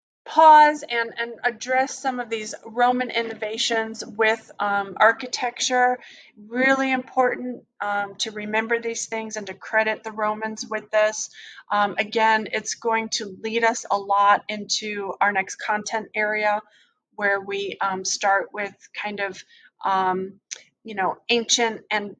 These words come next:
antique, and that we're gonna start looking at our early, like, Christian, um, churches and buildings. And so you're gonna see a lot of this kind of Roman architecture bleed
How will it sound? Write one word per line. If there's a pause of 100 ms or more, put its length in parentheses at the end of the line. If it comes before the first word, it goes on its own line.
(840)
antique,
and (380)
that (320)
we're
gonna
start
looking
at
our (140)
early,
like,
Christian, (100)
um, (460)
churches
and
buildings.
And
so
you're
gonna
see
a
lot
of
this
kind
of (440)
Roman
architecture (240)
bleed